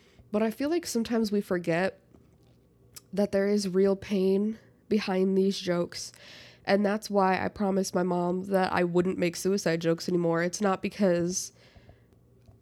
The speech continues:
I don't know, it, it's, she was like, "I can tell that you're only, like, half joking. There's obviously pain behind these jokes,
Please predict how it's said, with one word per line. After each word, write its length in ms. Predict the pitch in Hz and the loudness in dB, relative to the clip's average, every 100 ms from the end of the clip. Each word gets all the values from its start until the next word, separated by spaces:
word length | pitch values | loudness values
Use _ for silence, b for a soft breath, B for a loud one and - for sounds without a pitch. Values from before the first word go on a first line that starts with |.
| - | -6
I 40 | |
don't 100 | 208 | -2
know, 120 | 185 165 | 0 0
it, 140 | 180 | -2
it's, 200 | - 190 214 202 | -2 -2 -4 -4
she 140 | - | 2
was 180 | 208 202 | 2 4
like, 220 | 190 175 - | 2 0 0
"I 120 | 185 | 0
can 140 | 190 | 0
tell 200 | - 190 | 0 0
that 100 | 190 | 0
you're 180 | 190 180 | 2 4
only, 280 | 180 185 175 | 2 2 0
like, 200 | 160 - | 0 -4
half 220 | 151 175 | -6 -6
joking. 380 | - - - - | -6 -6 -8 -2
There's 180 | 185 185 | 0 2
obviously 500 | 185 170 185 - 170 | -2 -2 -4 -4 -4
pain 240 | - 165 | -2 -2
behind 300 | 165 170 170 | -2 -2 0
these 180 | 175 175 | 0 -2
jokes, 360 | 185 185 175 | -2 -2 -4